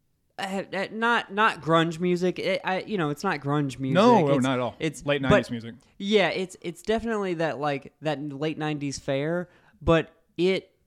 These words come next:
Speaker 1: seems to me like their band as a whole, they are the, what would have happened with Nirvana if they didn't lose Kurt? Like, if everyone had stuck around and kept making music,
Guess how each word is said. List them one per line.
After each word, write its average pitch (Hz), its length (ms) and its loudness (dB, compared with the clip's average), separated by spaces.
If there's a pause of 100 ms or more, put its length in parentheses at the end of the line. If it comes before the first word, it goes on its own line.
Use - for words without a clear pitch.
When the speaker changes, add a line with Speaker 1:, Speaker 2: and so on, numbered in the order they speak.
(120)
Speaker 1:
seems 180 600 -2
to 165 100 -4
me 143 340 -2
like 131 220 -4
their 165 140 4
band 131 520 0
as 143 220 -6
a 143 80 -4
whole, 139 520 -2
they 160 320 0
are 165 160 4
the, 139 520 -2 (680)
what 147 480 2
would 175 360 2
have 160 140 0
happened 160 480 -2
with 143 240 -4
Nirvana 139 720 -2
if 135 220 -6
they 131 160 -6 (240)
didn't 135 600 -8
lose 127 360 -10
Kurt? - 380 -16 (440)
Like, 147 160 -6
if 160 140 -4
everyone 170 500 4
had 143 120 -4
stuck - 380 -2
around 143 520 -2
and 120 140 -8
kept - 320 -4
making 160 520 -2
music, 151 640 -4